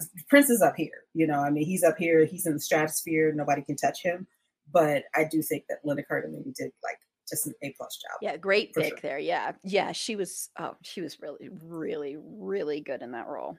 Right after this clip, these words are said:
Speaker 2: Yeah, yeah. Um, but yeah, the Prince episode, I love Prince so much. Go and listen to our Prince episode where we talked about him. It's one of our most popular episodes from this, from this year.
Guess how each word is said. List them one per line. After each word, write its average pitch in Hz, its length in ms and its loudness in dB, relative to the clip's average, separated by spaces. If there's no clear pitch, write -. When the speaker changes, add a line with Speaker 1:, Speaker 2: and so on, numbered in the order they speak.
Speaker 2:
Yeah, 156 280 0
yeah. 147 220 -8
Um, 180 280 4
but 226 180 4
yeah, - 140 2
the 202 140 0
Prince 214 360 -2
episode, 175 680 -2
I 202 100 10
love 170 300 4
Prince 180 440 -2
so 170 260 4
much. 165 300 0
Go 196 200 8
and 202 100 2
listen 202 260 -4
to 240 180 -4
our 180 120 2
Prince - 600 -6
episode 180 480 -4
where 175 140 -6
we 175 80 -6
talked 165 300 -4
about 165 260 -8
him. 170 220 -10
It's 180 140 -6
one 196 120 2
of 180 80 4
our 202 100 2
most 156 240 -2
popular 156 380 -2
episodes 160 480 -6
from 156 220 -8
this, - 260 -8
from 147 160 -8
this 156 200 -6
year. 151 360 -2